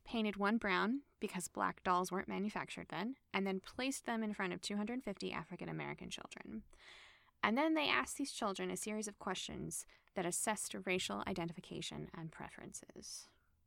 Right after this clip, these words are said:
So, they asked questions like, "Give me the doll that you like to play with or like best. Give me the doll that is a nice doll.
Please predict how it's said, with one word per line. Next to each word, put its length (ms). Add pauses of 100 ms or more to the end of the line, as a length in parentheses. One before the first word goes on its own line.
(320)
So, 260 (1160)
they 160
asked 280
questions 760
like, 640 (800)
"Give 220
me 120
the 120
doll 260
that 180
you 320 (800)
like 240
to 100
play 240
with 260
or 140
like 260
best. 520 (180)
Give 180
me 140
the 100
doll 280
that 140
is 120
a 40
nice 540
doll. 380